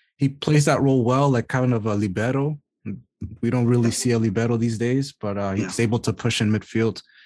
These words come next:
Speaker 1: Didn't really do too much of that. And I think Lopetegui even took time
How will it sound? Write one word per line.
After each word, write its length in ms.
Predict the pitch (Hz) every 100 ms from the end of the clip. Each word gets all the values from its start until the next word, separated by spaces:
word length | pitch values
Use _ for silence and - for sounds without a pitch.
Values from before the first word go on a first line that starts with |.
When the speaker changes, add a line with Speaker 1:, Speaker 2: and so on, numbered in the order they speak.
| _ -
Speaker 1:
Didn't 160 | 147
really 220 | 151 143
do 180 | 123 131
too 280 | 127 - 143
much 320 | 117 127 -
of 60 | 135
that. 260 | 139 139 - _ _ _ -
And 440 | 107 104 104 95
I 60 | -
think 220 | - 117
Lopetegui 680 | 120 - 110 117 107 110 98
even 260 | 117 113 107
took 200 | - -
time 520 | - 104 113 120 123